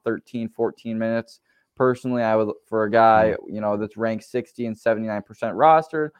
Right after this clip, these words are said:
Speaker 1: I would like that ice time to be around seventeen, sixteen, eighteen minutes a game even. And so, yeah, definitely someone I would pass on.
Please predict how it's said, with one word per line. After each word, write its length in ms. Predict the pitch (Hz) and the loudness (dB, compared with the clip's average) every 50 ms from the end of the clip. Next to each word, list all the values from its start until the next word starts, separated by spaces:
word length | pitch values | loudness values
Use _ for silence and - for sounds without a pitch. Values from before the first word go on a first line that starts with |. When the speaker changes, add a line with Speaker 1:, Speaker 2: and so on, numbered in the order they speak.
| _ _ _ _ _ | _ _ _ _ _
Speaker 1:
I 140 | 127 143 147 | 4 4 4
would 100 | 147 143 | 4 4
like 260 | 135 135 135 123 _ | 4 2 2 2 _
that 200 | 131 123 113 - | 2 2 2 2
ice 220 | 95 117 117 113 | 2 -2 -2 -4
time 380 | _ _ 131 120 117 117 117 113 | _ _ -6 -4 -4 -4 -6 -8
to 80 | _ 113 | _ -10
be 160 | 107 117 113 | -6 -4 -4
around 560 | 110 107 110 107 107 104 104 107 107 104 - _ _ _ _ | -2 -2 -2 -2 -2 -4 -4 -6 -6 -8 -12 _ _ _ _
seventeen, 1040 | _ _ - 139 135 123 127 127 123 _ - 127 123 120 120 120 120 117 117 117 113 | _ _ 0 0 2 2 0 -6 -6 _ -8 -8 -6 -6 -6 -6 -6 -8 -8 -10 -12
sixteen, 440 | 117 - - 113 _ _ 127 123 110 - | _ -16 -18 -18 _ _ -10 -10 -8 -6
eighteen 440 | 123 127 113 _ - 127 123 120 117 | -6 -6 -6 _ -8 -6 -6 -4 -4
minutes 260 | 120 117 113 113 - | -4 -6 -8 -8 -8
a 40 | 117 | -8
game 240 | 117 117 117 117 120 | -8 -6 -6 -6 -6
even. 360 | 120 120 110 117 120 120 120 _ _ _ _ _ _ _ | -6 -6 -4 -6 -6 -6 -8 _ _ _ _ _ _ _
And 120 | - 110 104 | -12 -12 -4
so, 100 | - 113 | 0 2
yeah, 160 | 110 110 107 | 2 2 2
definitely 440 | 104 123 135 143 - 156 151 147 139 | 2 0 0 0 -4 -8 -6 -6 -6
someone 360 | 143 - 135 131 131 127 120 | -4 -4 -4 -2 -2 -2 -2
I 140 | 101 113 113 | 0 0 0
would 160 | 113 104 _ | 0 -2 _
pass 400 | - 131 113 113 117 117 - - | -2 0 2 2 0 0 -2 -6
on. 360 | 110 104 104 104 107 104 101 | -4 -4 -4 -4 -6 -8 -10